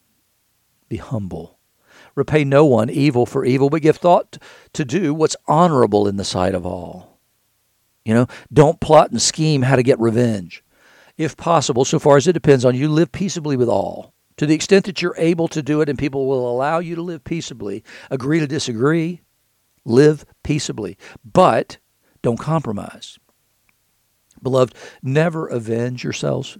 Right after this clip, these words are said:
but leave it to the wrath of God, for it's written, "Vengeance is mine, I will repay," says the Lord. It'll all come out in a wash.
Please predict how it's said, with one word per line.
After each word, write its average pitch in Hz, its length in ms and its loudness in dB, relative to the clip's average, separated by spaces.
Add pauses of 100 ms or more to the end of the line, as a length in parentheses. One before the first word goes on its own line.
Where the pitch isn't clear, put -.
(120)
but 147 160 0
leave 135 120 0
it 131 80 -6
to 110 80 -8
the 113 60 -6
wrath 113 300 -2
of 95 80 -10
God, 120 260 0
for 120 160 -4
it's - 160 -8
written, 127 260 -4
"Vengeance 120 460 -4
is 104 140 -12
mine, 110 340 -6
I 110 160 -4
will 107 120 -6
repay," 104 360 -6
says 107 220 -10
the 113 80 -12
Lord. 104 200 -6 (220)
It'll 127 180 -2
all 127 140 2
come 123 220 -6
out 107 120 -8
in 101 120 -10
a 92 40 -8
wash. 90 540 -12